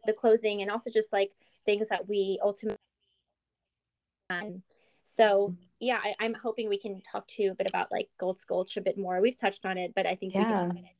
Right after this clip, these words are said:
Speaker 1: much more about that. Um, so
Speaker 2: For sure.
Speaker 1: mind that you wanna start with, Bethany?
Speaker 2: Um, I, I did really wanna start with Galt's Gulch,
Speaker 1: Okay.
Speaker 2: um, just because I think that it's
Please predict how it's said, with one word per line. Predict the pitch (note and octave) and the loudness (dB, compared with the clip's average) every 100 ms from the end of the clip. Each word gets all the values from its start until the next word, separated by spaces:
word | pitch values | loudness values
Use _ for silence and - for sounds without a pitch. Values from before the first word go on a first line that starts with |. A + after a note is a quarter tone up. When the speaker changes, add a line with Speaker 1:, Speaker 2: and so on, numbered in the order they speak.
| - | -4
Speaker 1:
much | G3+ F#3+ - | 0 0 0
more | G3 | 0
about | F#3+ F3 F3 | 2 2 0
that. | F3+ D#3+ E3 _ _ _ _ - | 0 -2 -4 _ _ _ _ -4
Um, | F#3+ F#3 G3 | -4 -4 -6
so | - G#3+ | 0 0
Speaker 2:
For | G3 | 2
sure. | - F3+ F3 - _ - - - _ _ _ - | -2 -4 -6 -10 _ -20 -20 -20 _ _ _ -4
Speaker 1:
mind | G3+ G#3+ | -2 0
that | F#3+ | 0
you | G3+ | 0
wanna | G3+ F#3+ | -2 -4
start | - - | -2 0
with, | A3 A#3+ | 0 0
Bethany? | B3 C#4 G4 A#4 _ _ _ _ _ _ _ - - - - - - | -4 -4 -4 -4 _ _ _ _ _ _ _ -20 -20 -20 -20 -20 -4
Speaker 2:
Um, | C#4+ D4 C#4 - | 4 4 4 8
I, | B3+ D4 D#4+ - - - | 10 10 6 -2 -12 -2
I | - A#3+ | 2 4
did | C4+ A#3+ | 4 6
really | B3+ | 6
wanna | A3 G#3 | 6 0
start | G3+ G3+ F3+ | 0 0 0
with | F#3 - | -4 -4
Galt's | F#3 F#3 - | -2 -2 -2
Gulch, | F#3 F#3 F3+ - - - | 0 0 -2 -8 -4 -2
Speaker 1:
Okay. | G3 | 0
Speaker 2:
um, | F#3 F3+ E3+ - | 0 -2 -6 -12
just | - G#3 G#3 | -6 -4 -2
because | G#3 G#3 | -2 0
I | G3 | 0
think | G3+ F#3+ | 0 -4
that | G3 | -2
it's | G3 - - | -2 -2 -10